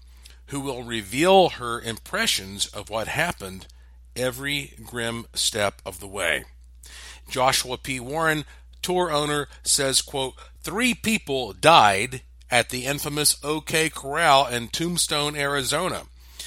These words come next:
But that terrible night in Asheville, nineteen oh six, produced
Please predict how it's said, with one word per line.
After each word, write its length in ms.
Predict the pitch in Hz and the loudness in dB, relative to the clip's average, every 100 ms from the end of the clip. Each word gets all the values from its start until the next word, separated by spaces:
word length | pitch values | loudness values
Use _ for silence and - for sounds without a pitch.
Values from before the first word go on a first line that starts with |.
| - - | -14 -8
But 140 | 143 - | -4 4
that 240 | 180 - - - | 4 4 -6 0
terrible 480 | 139 175 180 147 147 | 2 4 4 2 4
night 300 | 151 165 160 | 6 4 2
in 280 | 123 117 110 107 | -8 -8 -8 2
Asheville, 720 | 135 190 - - 95 110 113 - | 4 6 4 0 -2 -6 -6 0
nineteen 580 | 113 143 - 151 143 | 2 2 -2 -6 -2
oh 140 | 139 127 | -2 0
six, 500 | - 190 180 - - - - - - | 0 0 0 -4 -4 -8 -20 -20 -6
produced 540 | 151 175 190 - - | -2 2 2 0 -2